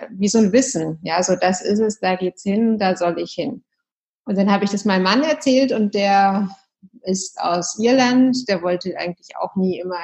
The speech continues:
in Deutschland unbedingt so bleiben. Und wir haben schon immer so überlegt, wo könnte man denn dann hingehen, aber haben uns dann so gut in München eingerichtet und mit den Kindern und dann war das alles einfach mega komfortabel und dann ist so unsere Idee wegzugehen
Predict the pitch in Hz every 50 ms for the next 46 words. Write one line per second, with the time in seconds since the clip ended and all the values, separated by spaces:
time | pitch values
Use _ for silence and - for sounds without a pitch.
0 | 175 170 170 - - - 170 170 165 - 165 170 196 190 - - 196 185 - -
1 | 185 180 180 180 180 185 - - - 185 180 - 180 165 180 214 233 233 233 233
2 | 233 233 226 226 - _ _ _ _ _ _ - _ _ _ _ - 202 185 185
3 | 180 190 190 - 185 - 185 190 185 185 190 180 165 180 185 165 165 165 165 175
4 | - 175 170 - 185 180 175 175 180 175 - - - - - - - 185 208 226
5 | 233 233 208 202 202 208 196 - - 170 170 170 175 175 170 170 175 - - 175
6 | 175 175 175 196 190 - 208 196 - 185 185 180 185 196 208 - - - - -
7 | - 214 226 220 214 196 208 214 202 196 - 202 185 - 165 160 160 - - 165
8 | 165 - 233 226 220 214 208 196 190 190 185 - - 160 156 - _ _ _ _
9 | - - - _ _ _ _ _ _ - 185 170 165 165 160 175 175 - - 175
10 | 170 180 175 - - 180 175 - 170 180 180 175 180 180 180 180 170 - - 180
11 | 170 156 - 170 - - - 196 175 180 185 180 185 180 180 180 185 180 _ _
12 | _ _ _ - 190 180 175 - 170 160 160 165 160 160 156 - - 156 160 165
13 | 165 - 160 160 160 160 - 180 170 165 156 170 165 - - - - - 175 -
14 | 165 165 165 165 170 175 170 156